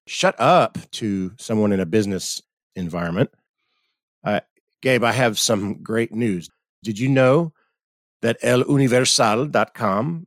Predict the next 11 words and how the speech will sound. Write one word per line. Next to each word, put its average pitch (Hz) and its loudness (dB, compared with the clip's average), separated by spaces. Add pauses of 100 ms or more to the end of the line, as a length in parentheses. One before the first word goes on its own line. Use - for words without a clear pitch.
out 101 -2
of 98 2
Mexico 110 0
City 107 -2 (720)
is 120 -2
writing 120 2
an 113 0
article 131 -2
about 98 -2
our 95 -2
podcast? 123 -6